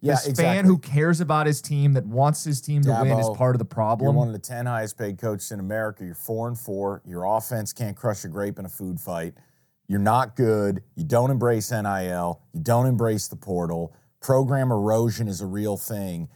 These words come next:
Speaker 1: How many times you gonna tell me you've won two natties in seven years? It's not about where you've been. It's about where you are and where you're going. The program trajectory.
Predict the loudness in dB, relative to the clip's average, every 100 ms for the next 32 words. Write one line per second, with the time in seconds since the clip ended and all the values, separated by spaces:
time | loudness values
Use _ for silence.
0 | _ -6 -2 0 0 -2 0 0 0 -2
1 | -2 -2 -2 -2 -2 -2 -4 -6 -8 -8
2 | -6 -4 -4 -4 -6 -6 -8 -10 -8 -8
3 | -8 -8 -10 -12 -18 -20 _ -10 -2 0
4 | 2 4 4 2 0 2 0 0 0 0
5 | -2 -6 -4 -2 -2 -2 -2 0 2 0
6 | 0 -4 -4 -4 -6 -4 -4 -6 -10 -18
7 | _ _ -6 2 2 4 0 0 0 -2
8 | 0 2 2 0 -6 -8